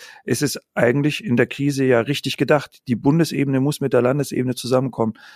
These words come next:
Aber die kommunale Ebene ist zum Beispiel in dieser Zusammenkunft wieder nicht vertreten. Und wir erleben, dass wir auch in der Krise, in der wir uns im Augenblick befinden, als Kommunen oftmals auch gegen die Länder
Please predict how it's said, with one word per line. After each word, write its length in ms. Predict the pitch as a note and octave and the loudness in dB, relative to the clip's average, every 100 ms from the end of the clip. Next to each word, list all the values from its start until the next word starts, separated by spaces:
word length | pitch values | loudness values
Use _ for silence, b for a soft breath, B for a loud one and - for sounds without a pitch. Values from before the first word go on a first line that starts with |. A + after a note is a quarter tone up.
| B B B | B B B
Aber 200 | A#2+ A#2 | 4 4
die 100 | A2 | 2
kommunale 500 | C3+ C#3 C#3 C3+ C#3 | 2 4 4 4 4
Ebene 280 | C#3 C#3 C#3 | 2 2 0
ist 140 | - | -2
zum 100 | C3 | 0
Beispiel 320 | A#2+ A#2 B2 | 0 0 -2
in 100 | A2+ | -2
dieser 300 | G#2+ B2 C3+ | 0 0 0
Zusammenkunft 920 | - C3 C3 C3+ - C#3 C#3 - - A#3 | 0 0 0 -2 -2 -2 -4 -10 -20 -12
wieder 220 | C3 C3+ | -2 2
nicht 160 | C3+ D3+ | 2 2
vertreten. 560 | - - G#2+ G2+ - - B B B | -4 -4 -2 -4 -6 -12 B B B
Und 180 | - A2 | -2 2
wir 100 | B2+ | 4
erleben, 420 | A#2+ A#2+ C3 C3+ | 4 4 2 0
dass 200 | A#2+ A#2+ | -2 -2
wir 180 | B2 A#2 | 0 0
auch 220 | - A2+ | 2 -2
in 100 | F#2+ | -4
der 240 | - G2+ G3 | -4 -4 -6
Krise, 380 | - D#3 F#3 B2+ | -8 -2 0 2
in 200 | - G#2+ | 0 0
der 160 | G#2+ G#2 | -2 -2
wir 80 | G#2 | -2
uns 160 | G#2+ | -4
im 240 | - - A2+ | -6 -6 -4
Augenblick 360 | G#2+ A#2 - | -2 -2 -4
befinden, 500 | A2+ - B2 B2 C3+ | -10 -4 -4 -4 -6
als 240 | B2+ A2 - | -4 -6 -4
Kommunen 540 | A#2+ A#2+ C3+ D3 B2+ | -2 0 2 0 0
oftmals 500 | D3 - B2+ A#2+ - | -4 -4 -2 -2 -2
auch 320 | - A#2+ A#2 - B B B | 0 0 0 -8 B B B
gegen 200 | C3+ C3 | 2 4
die 80 | A#2+ | 4
Länder 420 | B2+ D#3+ B2 | 4 4 4